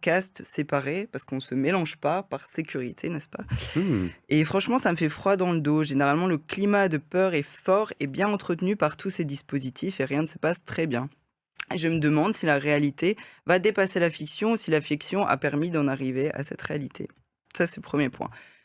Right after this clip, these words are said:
Speaker 1: Deuxième, je me souviens de mes lectures sur les sciences humaines, en particulier celles concernant l'éducation, et en... c'est en lien d'après moi.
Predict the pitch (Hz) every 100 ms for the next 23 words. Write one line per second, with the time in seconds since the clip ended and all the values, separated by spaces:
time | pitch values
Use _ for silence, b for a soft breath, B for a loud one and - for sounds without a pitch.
0 | B 147 165 170 190 233 254 165 170 151
1 | 170 190 202 175 160 170 - - 214 220
2 | 160 147 - 147 135 139 139 208 240 -
3 | - 135 143 - 165 180 202 175 165 156
4 | 135 143 170 180 165 175 175 156 156 190
5 | 208 - 143 135 127 - 143 156 156 143
6 | 123 - - -